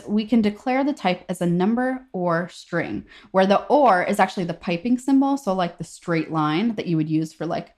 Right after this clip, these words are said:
Boolean ors. Um, you're just one of them, so number or string.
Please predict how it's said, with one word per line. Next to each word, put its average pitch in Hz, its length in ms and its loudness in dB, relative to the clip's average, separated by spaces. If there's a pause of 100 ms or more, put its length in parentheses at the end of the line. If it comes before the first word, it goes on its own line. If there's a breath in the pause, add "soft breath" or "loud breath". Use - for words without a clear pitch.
Boolean 170 460 -2
ors. 269 440 -4 (360 soft breath)
Um, 170 180 0
you're 185 120 -2
just 226 160 -8
one 196 160 2
of 180 80 0
them, 226 180 2
so 190 160 -2
number 185 400 0
or 185 300 0
string. 175 500 -6